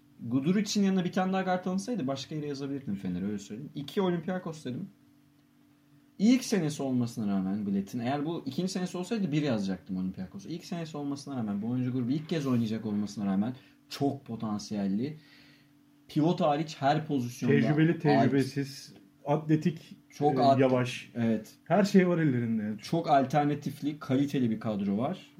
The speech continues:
Speaker 1: ve Euroleague'in şu an en formda koçu Bilet var. Bire de C S K'yı yazdım.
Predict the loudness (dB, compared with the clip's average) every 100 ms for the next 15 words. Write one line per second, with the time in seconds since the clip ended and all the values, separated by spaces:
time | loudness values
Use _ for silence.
0 | -6 -2 -2 -2 -6 _ _ _ _ _
1 | -14 -2 2 2 2 -2 -2 0 0 2
2 | 2 2 -2 -6 -6 -8 -8 _ _ _
3 | _ -8 -6 -6 -6 -10 -10 _ -20 -20
4 | -20 -20 -20 _ _ _ -4 -2 0 0
5 | 0 -2 -2 0 2 2 2 0 -2 -2